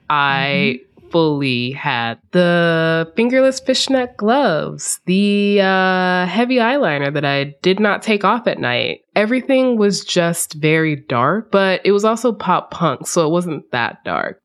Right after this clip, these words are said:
Speaker 1: All of this to say, Hayley Williams could literally run me over with a car,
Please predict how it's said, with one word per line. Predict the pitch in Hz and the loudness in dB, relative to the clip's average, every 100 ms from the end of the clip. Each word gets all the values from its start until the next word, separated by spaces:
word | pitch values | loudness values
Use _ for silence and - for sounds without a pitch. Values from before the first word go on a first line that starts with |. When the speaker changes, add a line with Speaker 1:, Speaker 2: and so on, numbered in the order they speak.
| 214 | 0
Speaker 1:
All | 247 | 2
of | 262 | 2
this | 247 247 | 0 -2
to | - | -2
say, | 220 - 180 175 175 170 - _ _ - | -4 0 2 2 0 -2 -10 _ _ -6
Hayley | 208 214 214 | 0 2 4
Williams | 196 175 175 175 165 - | 4 4 4 2 -2 -6
could | - 175 156 156 | 0 0 0 0
literally | 165 151 151 143 | 0 2 2 2
run | 135 127 | 0 0
me | 131 | -2
over | - - 139 | -2 -2 -4
with | - - | -4 -8
a | |
car, | - - - - | -4 -4 -2 -6